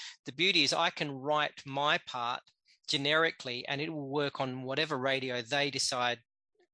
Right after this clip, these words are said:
uh, we can port it to. And that is just limited by who's got the time to reverse engineer new radios.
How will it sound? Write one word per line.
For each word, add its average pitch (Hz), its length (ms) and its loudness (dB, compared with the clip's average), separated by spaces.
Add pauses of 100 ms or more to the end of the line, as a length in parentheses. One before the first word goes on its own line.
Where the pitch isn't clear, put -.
(500)
uh, 131 200 -4
we 131 80 -4
can 131 180 -6
port 156 260 0
it - 140 -8
to. - 120 -4 (920)
And 127 400 -2 (140)
that 143 240 0
is 127 200 2
just - 440 -4 (100)
limited 139 520 0
by 127 280 2
who's 127 240 -2
got - 160 -8
the 135 80 -8
time 127 260 -2
to - 100 -10
reverse 127 400 -4
engineer 120 540 -6 (1400)
new 120 180 -6
radios. 117 640 -4